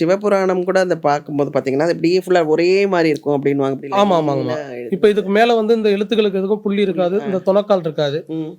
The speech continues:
Speaker 2: ஒரே, அதாவது
Speaker 1: ஒரே
Speaker 2: நம்ம அந்த ஷார்ட்ஹேண்ட் மாதிரி நமக்கு ஒரே இதா தாங்க எழுதியிருக்கோம். ஆமாங்க.
Speaker 1: சூப்பர். இப்ப நீங்க வந்து உங்களுக்கு சிஷ்யர்கள்லாம் வச்சிருப்பீங்க இல்லைங்களா? அவங்க எல்லாம்
Speaker 2: ஆமாங்க.
Speaker 1: கூட படிப்பாங்களா?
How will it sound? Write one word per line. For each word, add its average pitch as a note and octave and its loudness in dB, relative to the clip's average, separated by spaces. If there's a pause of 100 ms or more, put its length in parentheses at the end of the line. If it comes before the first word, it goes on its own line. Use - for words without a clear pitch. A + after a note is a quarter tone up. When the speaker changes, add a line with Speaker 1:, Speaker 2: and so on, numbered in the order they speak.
Speaker 2:
ஒரே, G#3+ 4 (160)
அதாவது A3 4
Speaker 1:
ஒரே A#3 2
Speaker 2:
நம்ம G#3 2
அந்த F3+ 0 (300)
ஷார்ட்ஹேண்ட் A3 2
மாதிரி F#3+ 2
நமக்கு E3 -2 (280)
ஒரே A3 4
இதா F#3 0
தாங்க E3+ 0
எழுதியிருக்கோம். C#3 -4
ஆமாங்க. C3 -8 (160)
Speaker 1:
சூப்பர். - -18 (300)
இப்ப F#3 -2
நீங்க A#3 2
வந்து A3 2
உங்களுக்கு F3 0
சிஷ்யர்கள்லாம் E3+ 0
வச்சிருப்பீங்க B2 -4
இல்லைங்களா? A#2 -4
அவங்க D#3 0
எல்லாம் F3+ 4
Speaker 2:
ஆமாங்க. F3 -12
Speaker 1:
கூட F#3 0
படிப்பாங்களா? C3+ -2